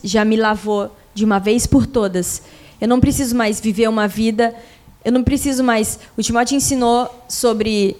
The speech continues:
ser inclinado pro pecado, pra carne, inclinado pro espírito. Depois acho que tem no podcast. Você lembra qual é a pregação? E aí ele explicou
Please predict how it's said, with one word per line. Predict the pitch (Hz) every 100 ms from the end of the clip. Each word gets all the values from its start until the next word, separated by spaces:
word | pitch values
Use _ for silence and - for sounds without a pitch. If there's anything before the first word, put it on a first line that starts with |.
| -
ser | - 233
inclinado | 226 233 233 214 208 214 220
pro | 220
pecado, | 214 202 214 214 220 247 - -
pra | - 202
carne, | 220 214 233 262 269 - - -
inclinado | 220 226 226 220 233
pro | 233
espírito. | 240 - 254 185 175 - 180 - _ _ _ - - - _ - _ - - _ _
Depois | - 208 208 240 254 247
acho | 247
que | -
tem | 247
no | 240
podcast. | 240 220 220 240 190 -
Você | - 226
lembra | 254 320
qual | 262 220
é |
a | 208
pregação? | 208 202 202 294 359 - _ _ _ _ _ _ _ - - _ _ - _ - -
E | 202
aí | 214
ele | 240 247
explicou | - 247 247 262 254 269 269